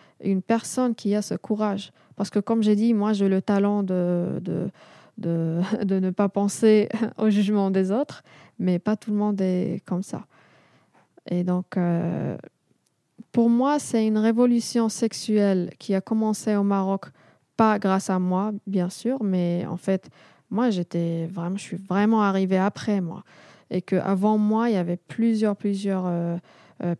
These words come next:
personnes qui ont commencé le débat dès les années quatre-vingt-dix, et que,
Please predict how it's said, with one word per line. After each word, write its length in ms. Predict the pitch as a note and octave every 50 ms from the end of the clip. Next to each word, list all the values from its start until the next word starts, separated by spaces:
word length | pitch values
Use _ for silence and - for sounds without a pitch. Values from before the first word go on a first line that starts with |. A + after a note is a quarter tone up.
| -
personnes 480 | - G3+ G#3 - - - G#3 G3+ G3+ G3+
qui 180 | - - G3
ont 100 | F#3 F3+
commencé 520 | - - - G#3 G3+ G3 G3 G3 - - G3
le 160 | F#3 F#3+ F#3
débat 500 | F3 G3 F#3+ F#3+ F3+ G3+ G3+ G3 G3 G3 F#3+
dès 380 | F3+ F#3 A3+ A3+ A3+ A3+ A3+
les 200 | G#3+ G3+ G3 F#3+
années 180 | G3 G3 F#3+ F#3
quatre-vingt-dix, 1080 | - F#3+ F#3 - - - F3+ F3+ F3 E3+ E3+ F3 - - G2+ - - G3+ G3 - - - _ _ - - - - - - -
et 120 | - F#3+ F3+
que, 1120 | - - F#3+ F#3 F3+ F3 F3 E3+ E3+ E3 D#3+ D#3+ E3 D#3+ D#3+ E3+ - C3 F#2+ E2+ E2 C#2